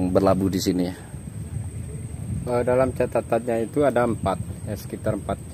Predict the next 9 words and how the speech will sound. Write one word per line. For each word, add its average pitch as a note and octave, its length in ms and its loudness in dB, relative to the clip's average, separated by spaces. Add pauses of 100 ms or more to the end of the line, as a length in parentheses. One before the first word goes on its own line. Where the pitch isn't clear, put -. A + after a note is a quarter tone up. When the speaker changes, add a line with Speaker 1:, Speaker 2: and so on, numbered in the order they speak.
(120)
Speaker 2:
kapal. F2+ 480 -4 (320)
Itu G#2 320 -2
di, G#2+ 560 0 (680)
eh, A2 440 2 (320)
diawaki A2 480 2
oleh, A#2 480 4 (300)
eh, G#2+ 420 0
beberapa, G#2 800 0 (1600)
eh, A2 220 2